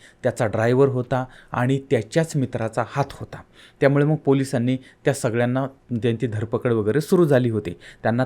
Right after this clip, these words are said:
ताब्यातसुद्धा घेतलं होतं. आणि याच्यामध्ये मग अजून एक धक्कादायक बाब समोर आली होती आणि ती म्हणजे या सगळ्याची मास्टरमाइंड होती, जी अत्यंत निरागस चेहऱ्याने वावरत होती, जी बिचारी होऊन वावरत होती, जिचा पती गायब झाला,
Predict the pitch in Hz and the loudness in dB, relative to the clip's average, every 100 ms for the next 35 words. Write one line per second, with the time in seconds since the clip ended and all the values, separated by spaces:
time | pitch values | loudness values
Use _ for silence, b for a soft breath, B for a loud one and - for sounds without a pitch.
0 | - 110 117 - 110 117 107 104 107 110 | -2 -2 -2 -2 -2 -2 -2 -2 -4 -2
1 | 107 156 B B - 123 120 117 160 147 | 0 -2 B B -4 0 0 0 0 0
2 | 143 147 160 - 123 143 160 123 110 123 | 2 0 -2 -6 -4 0 0 -2 -4 -2
3 | 120 117 110 107 - 113 113 110 113 107 | 2 2 2 0 0 0 2 2 2 0
4 | 139 156 B B 120 127 - 180 156 110 | 0 -2 B B 0 0 2 2 2 2
5 | 117 123 - 120 139 139 139 117 - 131 | 0 0 -2 2 2 2 -2 -2 -4 -4
6 | 135 123 123 - B B 127 - 147 131 | -2 -2 -2 -6 B B -4 0 -2 -2
7 | 117 180 196 B B 151 - 196 185 185 | 0 2 0 B B -4 0 2 2 2
8 | 156 147 151 151 170 - 147 135 135 135 | 4 6 4 4 2 2 0 2 2 2
9 | 123 110 113 113 104 120 127 B B B | 2 2 0 -2 -4 -2 -4 B B B
10 | 139 131 147 - 175 180 139 139 127 120 | 0 4 2 6 4 6 4 4 4 4
11 | 120 117 113 104 156 - b _ _ _ | 4 0 -2 2 0 0 b _ _ _
12 | _ _ _ - 127 139 175 170 165 151 | _ _ _ -2 0 4 4 4 2 4
13 | 143 135 120 123 120 | 6 4 2 -2 -2